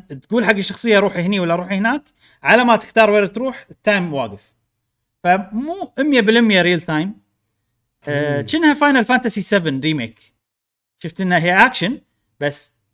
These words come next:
Speaker 1: إذا بتروح وبتختار بالمنيو، الوقت راح يوقف. آم، ممكن تحسها ما فيها استراتيجي،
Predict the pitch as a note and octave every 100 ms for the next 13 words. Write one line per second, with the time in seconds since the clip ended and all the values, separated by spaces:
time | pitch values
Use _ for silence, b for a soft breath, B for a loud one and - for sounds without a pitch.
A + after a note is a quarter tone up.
0 | _ B3 D4 A#3 - _ - A3+ G#3 C#3
1 | D#3+ - - G#3+ G3+ C#3+ C#3 G3 G#3+ G3
2 | C#4+ A3+ _ _ D3+ D3 E3+ E3+ - C3
3 | B2+ G#2+ - _ _ _ _ _ _ _
4 | _ _ C#3+ D3 D3 D3 D3 - _ _
5 | _ _ _ _ _ _ _ - A#3+ C4+
6 | D#4 B3 - - A#3 A#3 B3 B3+ G#3 -
7 | G3+ F3+ C#3+ C3 F3